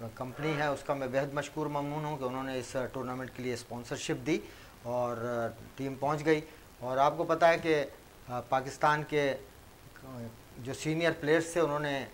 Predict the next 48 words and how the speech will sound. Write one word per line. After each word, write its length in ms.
इसमें 380
कैंप 240
में 60
शिरकत 420
नहीं 160
की 180
और 160
उन्होंने 280
अपनी 220
मजबूरी 460
जाहिर 260
की 160
कि 120
साहब 240
वो 120
लीग 360
खेल 180
रहे 160
हैं 120
और 320
माली 380
मामलात 480
की 80
वजह 220
से 160
ये, 160
लेकिन 400
जो 160
कौमी, 600
आ, 380
जिम्मेदारी 480
होती 340
है 60
प्लेयर्स 420
की 160
तो 60
उनके 220
लिए 160
सबसे 320
पहले 240
कौमी 320
टीम 240
होती 320
है। 120
तो 60
ये 100
बड़ा 260
मुश्किल 480